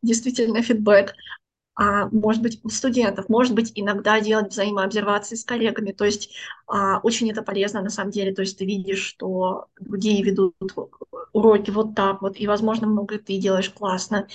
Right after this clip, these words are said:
А, коллеги хвалят тебя, ученики тоже пишут, как бы, что им нравится в уроках, может быть, чего хотелось добавить. То есть, а, когда ты выходишь из этого вакуума,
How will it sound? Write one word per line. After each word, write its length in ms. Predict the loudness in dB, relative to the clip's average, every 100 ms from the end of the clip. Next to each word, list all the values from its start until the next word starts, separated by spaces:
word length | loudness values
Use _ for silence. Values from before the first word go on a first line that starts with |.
| -14 -14 -2
А, 220 | 0 2
коллеги 320 | 2 4 4
хвалят 340 | 4 4 2 0
тебя, 420 | -2 0 2 0
ученики 540 | -4 -6 -4 -4 -2 0
тоже 240 | 0 0
пишут, 380 | 0 -2 -2 -4
как 160 | -4 -4
бы, 60 |
что 180 | -6 -2
им 80 | 0
нравится 580 | 2 2 0 -2 -4 -4 -10 -20 -14 0
в 100 | 4
уроках, 480 | 8 6 4 -2
может 220 | 0 0 0
быть, 140 | -4
чего 160 | -4 -4
хотелось 400 | -2 0 0 0
добавить. 500 | 0 0 0 -2 -2
То 80 |
есть, 200 | -2 -2 -10
а, 420 | -8 -4 -2 -2
когда 380 | -2 0 4 4
ты 120 | 4
выходишь 420 | 0 2 2 2
из 80 | 2
этого 280 | 2 4 2
вакуума, 680 | 4 2 2 2 4 2